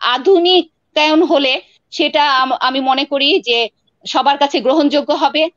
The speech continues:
আমরা অত্যন্ত বিজ্ঞানসম্মতভাবে, আমরা অ্যালোপ্যাথিক ডক্টররা যেরকম বিজ্ঞানসম্মতভাবে তারা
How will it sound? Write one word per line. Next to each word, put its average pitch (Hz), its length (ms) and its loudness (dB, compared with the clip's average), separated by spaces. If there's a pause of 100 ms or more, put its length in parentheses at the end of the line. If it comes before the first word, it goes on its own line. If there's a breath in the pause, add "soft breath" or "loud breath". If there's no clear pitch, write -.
(160)
আমরা 277 360 0
অত্যন্ত 302 360 0
বিজ্ঞানসম্মতভাবে, 320 1300 0 (380)
আমরা 254 420 0
অ্যালোপ্যাথিক 285 540 -2
ডক্টররা 311 480 2
যেরকম 285 360 -2
বিজ্ঞানসম্মতভাবে 285 920 -2
তারা 247 400 0